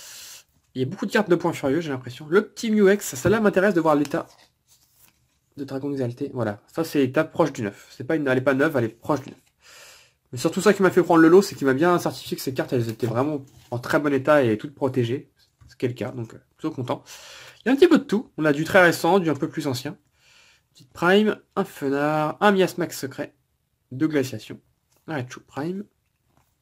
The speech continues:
Hop. Donc, tout ça d'ultra, on va peut-être mettre le Loup-Garok pour la miniature. Euh, où est-ce qu'il est ? Il est là. Hop, bah, je crois qu'il y a une deuxième, alors je sais même plus parce que ça va me faire un petit moment que j'ai récupéré ce lot. Je crois qu'il y a une deuxième Rainbow.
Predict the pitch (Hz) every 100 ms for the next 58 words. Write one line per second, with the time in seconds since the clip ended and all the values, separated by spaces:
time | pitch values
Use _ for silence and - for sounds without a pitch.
0 | _ 214 208 - _ - - _ - 156
1 | - _ _ _ _ _ _ _ _ _
2 | _ _ - - - 165 151 151 139 123
3 | 139 151 147 139 139 139 135 147 - 147
4 | 139 139 135 - 160 160 _ _ _ _
5 | - - - - _ _ _ 180 175 180
6 | 175 175 175 170 - 139 123 160 147 -
7 | - _ 151 _ 139 123 240 240 202 175
8 | 190 190 202 165 139 139 131 160 165 170
9 | 170 - 135 139 135 156 147 - 190 190
10 | 170 143 127 160 151 160 190 208 208 160
11 | 147 160 175 143 131 139